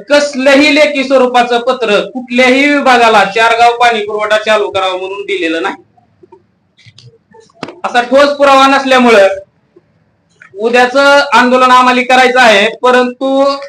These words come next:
गणपतीचा जो उत्सव आता येत आहे त्यामुळे जिल्हाधिकारी यांनी जमावबंदीचं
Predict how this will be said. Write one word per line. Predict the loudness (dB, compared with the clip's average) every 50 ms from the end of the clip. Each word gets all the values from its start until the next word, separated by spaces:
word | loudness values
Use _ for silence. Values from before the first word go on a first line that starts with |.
| -20 -20 _ _ _ _ _ _ _ _ _ -20 -20 -20 _ _ -18 -8 -4
गणपतीचा | -2 -2 -2 -2 -2 -2 -2 0 -2 -4 -4 -4 0 2 2 2 2 0 -2 -6 -8 -10 -12 -12 -10 -6
जो | -2 -2
उत्सव | 0 -2 -2 -4 -4 0 0 2
आता | 4 2 2 2 2
येत | 2 2 0 2 2
आहे | 2 2 2 2 0 -4 -6 -12 _ -4
त्यामुळे | 0 2 2 2 2 0 0 0 0 0
जिल्हाधिकारी | -2 -2 -2 0 2 2 2 2 0 0 0 2 2 2
यांनी | 0 0 0 -2 -2 -2 -2 -2 -2 -6 -14 _ _ _ _ _ _ _ _ _ _ _ _ _ _ _ _ _ _ -20 -20 -10 -4
जमावबंदीचं | -2 0 2 2 2 2 2 2 0 0 -2 -2 -2 -2 0 2 2 2 0